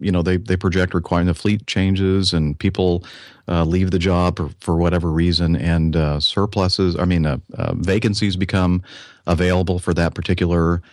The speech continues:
category or that, uh, that airplane at that base. And they also have, um, uh, surpluses. In other words, sometimes they get too many,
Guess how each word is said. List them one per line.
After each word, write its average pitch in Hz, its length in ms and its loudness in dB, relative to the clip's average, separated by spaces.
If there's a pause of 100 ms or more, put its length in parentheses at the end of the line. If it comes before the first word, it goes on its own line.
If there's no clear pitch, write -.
(220)
category 87 640 2
or 73 100 -4
that, 73 300 -4
uh, 73 200 -2 (100)
that 82 180 0
airplane 90 560 2
at 76 100 -2
that 76 200 -2
base. 82 420 -2 (440)
And 85 340 0
they 82 120 2
also 85 400 0
have, 80 400 0
um, 73 440 -2
uh, - 340 -6
surpluses. 82 680 -2
In 82 100 2
other 80 140 2
words, 78 200 0
sometimes 85 440 0
they 80 120 2
get 80 240 -2
too 123 220 0
many, 85 420 2